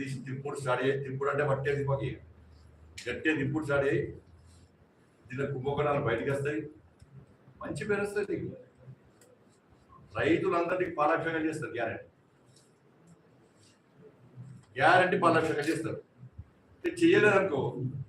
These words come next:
విమర్శలకు గురి కావాల్సి వస్తుంది. నేను నమ్మకం ఉంది కాబట్టి చెప్తున్నాను, నేను విమర్శిస్తలేను, నీకు సలహా ఇస్తున్నాను. ఇప్పటికీ నమ్మకం ఉంది, ఆ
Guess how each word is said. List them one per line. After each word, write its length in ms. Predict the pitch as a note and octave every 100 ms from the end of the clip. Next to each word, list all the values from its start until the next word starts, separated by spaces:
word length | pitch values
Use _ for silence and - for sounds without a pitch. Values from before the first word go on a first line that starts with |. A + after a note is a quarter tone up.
| -
విమర్శలకు 400 | C#3 E3 E3 D#3+ C#3
గురి 100 | A2
కావాల్సి 200 | G#2 C3
వస్తుంది. 220 | - - _ - - - _ - - - - B2 -
నేను 140 | - D#3 C3
నమ్మకం 340 | C3+ - - B2
ఉంది 160 | C#3+ D3+
కాబట్టి 280 | D3+ C#3+ - D#3+
చెప్తున్నాను, 440 | - G#2 - - - - - - - - _ _ - - - D3 C3+ B2+ -
నేను 140 | - C#3+
విమర్శిస్తలేను, 520 | D#3+ F#3 F#3 E3 C#3+ B2
నీకు 120 | -
సలహా 180 | C#3 D3 C#3+
ఇస్తున్నాను. 360 | C3+ - - - - - - - _ _ _ _ - - - _ - -
ఇప్పటికీ 340 | D#4 - A3+ A3+
నమ్మకం 280 | F3+ D#3 - -
ఉంది, 160 | - - - - - - - - - -
ఆ 20 | B2+